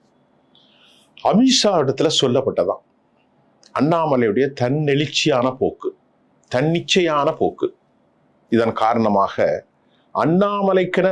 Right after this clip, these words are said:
ரசிகர் மன்றத்தை திருநெல்வேலியில் வைத்து விட்டார்கள். அண்ணாமலை தடுக்கல. பாயிண்ட் நம்பர் ஒன்னு. இரண்டாவது, கோவையில் நொய்யல் ஆற்றங்கரையில்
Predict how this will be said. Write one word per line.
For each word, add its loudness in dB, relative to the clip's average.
ரசிகர் 0
மன்றத்தை -2
திருநெல்வேலியில் 0
வைத்து -2
விட்டார்கள். 0
அண்ணாமலை 0
தடுக்கல. 0
பாயிண்ட் 0
நம்பர் 0
ஒன்னு. -6
இரண்டாவது, 0
கோவையில் 2
நொய்யல் 0
ஆற்றங்கரையில் 0